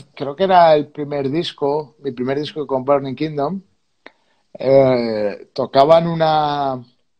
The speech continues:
no sé si fue con el primero o con el segundo disco que hice, no lo sé. Tocaban una, en una sala en Madrid, eh, que era muy co-, muy conocida del circuito de acá, que se llamaba Red Bull Compass.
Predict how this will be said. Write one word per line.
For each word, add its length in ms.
no 100
sé 120
si 120
fue 220
con 140
el 100
primero 420
o 40
con 160
el 80
segundo 380
disco 300
que 120
hice, 380
no 120
lo 100
sé. 220
Tocaban 420
una, 440
en 140
una 240
sala 340
en 80
Madrid, 380
eh, 300
que 80
era 140
muy 200
co-, 160
muy 580
conocida 560
del 100
circuito 420
de 80
acá, 240
que 100
se 120
llamaba 260
Red 160
Bull 180
Compass. 580